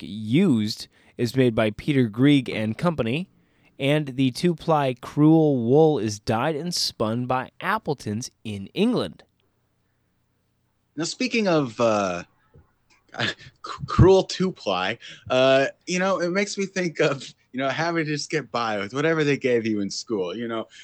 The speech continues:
Speaker 2: uh, the, the, the bathrooms were, were, were what they were. The food was what it was, and you were never quite sure about that water fountain,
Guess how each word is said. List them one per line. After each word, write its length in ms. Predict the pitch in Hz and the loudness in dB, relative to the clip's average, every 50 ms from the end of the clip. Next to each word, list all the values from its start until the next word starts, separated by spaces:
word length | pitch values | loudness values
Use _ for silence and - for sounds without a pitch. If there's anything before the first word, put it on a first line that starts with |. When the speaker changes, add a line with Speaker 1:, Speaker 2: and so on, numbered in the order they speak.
| - - - | -20 -8 -4
Speaker 2:
uh, 440 | 123 120 120 120 117 117 113 113 117 | -2 0 0 0 0 0 0 -2 -2
the, 280 | 117 123 127 127 113 - | -2 -2 -2 -2 -2 -4
the, 140 | 123 117 - - _ _ _ | -6 -6 -6 -8 _ _ _
the 80 | 127 | -6
bathrooms 720 | - 147 151 151 147 - - 139 135 135 131 135 135 - - | -4 -2 -2 -2 -2 -2 0 0 2 2 2 0 -2 -2 -2
were, 300 | 120 113 113 110 98 95 | -2 0 0 0 -2 -2
were, 320 | 107 104 107 107 101 92 85 | -2 -2 -2 -2 -4 -6 -6
were 280 | 101 98 92 90 87 - _ 98 | -6 -6 -6 -6 -8 -14 _ 0
what 200 | 117 123 123 - | 0 0 0 2
they 200 | 123 113 110 110 | 2 4 4 4
were. 340 | 107 113 123 127 127 123 123 - - - _ _ | 6 6 6 4 4 2 0 -6 -14 -20 _ _
The 100 | 131 - | -6 -6
food 320 | - - 143 143 147 139 | -4 -2 0 0 0 2
was 200 | 127 127 113 - | 0 -2 -4 -2
what 160 | 127 127 131 127 | 0 0 0 0
it 140 | 123 104 | 0 0
was, 380 | 110 117 117 123 127 123 - - | 0 2 2 2 2 0 -2 -4
and 260 | 110 107 104 104 95 | -4 -2 -2 -4 -6
you 140 | 101 104 104 | -6 -6 -4
were 80 | 104 107 | -2 -2
never 340 | 117 139 190 208 196 196 | 0 0 2 2 2 0
quite 320 | 151 - - 180 165 160 - | -2 0 0 2 2 2 0
sure 300 | - - 180 160 131 113 | -2 0 0 2 2 2
about 320 | 104 117 123 127 120 - | 0 0 0 -2 0 0
that 200 | 131 123 113 92 | 0 0 0 0
water 300 | 117 143 147 131 120 110 - | 0 0 2 2 0 -2 -4
fountain, 400 | - 117 117 120 - 247 254 247 | -6 -8 -6 -6 -4 -6 -6 -6